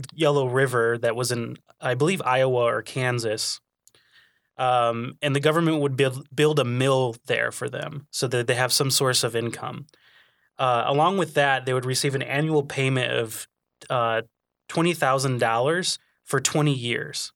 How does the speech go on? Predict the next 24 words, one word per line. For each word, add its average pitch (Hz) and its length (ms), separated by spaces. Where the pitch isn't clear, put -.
which 131 160
seems 180 160
like 196 140
a - 20
lot 120 180
of 113 60
money 113 240
for 123 140
the - 100
day. - 320
Uh, 117 460
in 143 80
addition 160 300
to 151 80
that, 135 360
they 139 100
would 127 100
get 127 260
a 131 80
hundred 147 380
thousand 127 320
dollars 127 640
in 120 160
goods 123 480